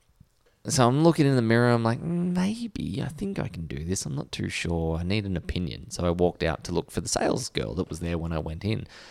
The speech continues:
She was nowhere, nowhere to be found. So I was like, "Well, I'll wander over to the next department, see if I can find someone there." And then nowhere to be found. And then I went to the next department. I think that might have been Hi-Fi, and there was no one there. And then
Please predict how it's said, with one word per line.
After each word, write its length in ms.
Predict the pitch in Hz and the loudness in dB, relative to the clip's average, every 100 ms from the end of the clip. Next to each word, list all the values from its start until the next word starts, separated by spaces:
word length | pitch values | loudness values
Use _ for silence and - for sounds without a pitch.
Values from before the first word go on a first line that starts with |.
| - - | -20 -10
She 100 | - | -6
was 140 | 85 | -2
nowhere, 340 | 82 80 80 - | 2 2 2 0
nowhere 240 | 95 85 76 | 2 2 2
to 80 | |
be 80 | - | -2
found. 380 | - - - 165 - | -4 -2 -4 -4 -8
So 160 | - 82 | -6 -4
I 40 | |
was 140 | 80 | -4
like, 100 | 82 - | -8 -8
"Well, 380 | - - - - | -10 -10 -10 -10
I'll 40 | |
wander 320 | 87 85 82 | -6 -6 -2
over 120 | 82 78 | -2 -2
to 80 | |
the 80 | - | -4
next 200 | - 147 | -4 -4
department, 460 | - - - - - | -6 -12 -12 -14 -12
see 140 | - | -10
if 100 | - | -10
I 60 | - | -10
can 100 | 80 | -8
find 220 | - 78 | -6 -6
someone 240 | - 78 | -6 -4
there." 180 | 113 - - | -4 -4 -8
And 80 | - | -10
then 120 | 80 | -8
nowhere 220 | 80 78 78 | -6 -6 -6
to 60 | |
be 100 | - | -8
found. 320 | - - - | -8 -6 -6
And 100 | - | -4
then 140 | 82 82 | -4 -4
I 100 | 82 | -4
went 240 | 85 85 | -4 -6
to 60 | - | -6
the 80 | - | -4
next 200 | 117 - | -2 -2
department. 360 | - - - | -6 -10 -10
I 20 | - | -8
think 140 | 87 - | -8 -8
that 100 | - | -10
might 80 | |
have 80 | - | -8
been 120 | 78 | -8
Hi-Fi, 420 | 90 107 101 - - | -2 -2 -2 -6 -10
and 80 | - | -12
there 80 | |
was 140 | - - | -10 -8
no 100 | 69 | -6
one 140 | 80 | -2
there. 220 | 95 98 - - - - - - | 0 0 -4 -14 -18 -20 -20 -2
And 220 | 104 101 | 0 2
then 320 | 95 90 92 | 2 2 -2